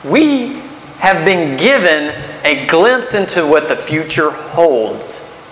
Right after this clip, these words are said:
We have nothing to fear because God is going to take care of everything in his timing, his will. We're not defeated. We may feel like we're going through the gauntlet sometimes.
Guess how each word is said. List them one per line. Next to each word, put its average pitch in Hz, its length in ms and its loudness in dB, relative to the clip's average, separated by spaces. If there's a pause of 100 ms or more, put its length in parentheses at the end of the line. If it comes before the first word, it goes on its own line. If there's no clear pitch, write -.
We 165 140 -4
have 156 260 -4
nothing 151 380 -4
to 139 140 -6
fear 156 320 -2
because 113 380 -6
God 139 440 -2 (340)
is 123 120 -10
going 113 320 -4
to - 140 -12
take - 320 -8
care 123 280 -2
of - 220 -6 (320)
everything 127 520 -8 (760)
in 107 100 -10
his 135 300 -4
timing, 127 480 -4 (400)
his 135 240 -2
will. 107 340 0 (1700)
We're 160 220 0
not 196 260 0
defeated. - 440 -6 (360)
We 220 140 2
may 226 160 2
feel 214 220 2
like 185 220 2
we're 196 160 0
going 190 240 2
through 180 180 -2
the 139 100 0
gauntlet 151 540 2
sometimes. 127 760 -2